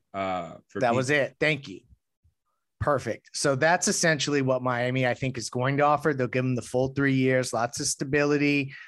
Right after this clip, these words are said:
Speaker 2: still a good number.
Speaker 1: A
Speaker 2: Uh,
Speaker 1: pretty
Speaker 2: a
Speaker 1: nice
Speaker 2: team
Speaker 1: deal
Speaker 2: could
Speaker 1: for
Speaker 2: come in with the full non-taxpayer mid-level that starts at ten million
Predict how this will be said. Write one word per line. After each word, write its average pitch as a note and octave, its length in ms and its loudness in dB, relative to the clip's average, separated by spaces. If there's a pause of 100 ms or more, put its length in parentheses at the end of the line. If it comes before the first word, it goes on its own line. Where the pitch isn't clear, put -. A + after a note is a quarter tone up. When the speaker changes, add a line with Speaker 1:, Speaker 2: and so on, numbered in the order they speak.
Speaker 2:
still C3 340 0
a C3+ 60 2
good C#3+ 320 0
number. C3+ 640 0 (260)
Speaker 1:
A - 20 -4
Speaker 2:
Uh, A#2+ 140 2
Speaker 1:
pretty A#2+ 140 -4
Speaker 2:
a - 20 0
Speaker 1:
nice A2 140 -2
Speaker 2:
team A3+ 160 4
Speaker 1:
deal A3+ 100 0
Speaker 2:
could G3+ 140 2
Speaker 1:
for F#3+ 60 -8
Speaker 2:
come G3 220 2
in D3+ 220 0
with C#3 140 -4
the B2+ 80 -6
full D#3+ 680 2 (300)
non-taxpayer D3 920 0
mid-level C3+ 480 0
that A#2+ 180 -4
starts C3+ 320 -2
at C3+ 140 -10
ten D3 320 0
million C3 500 0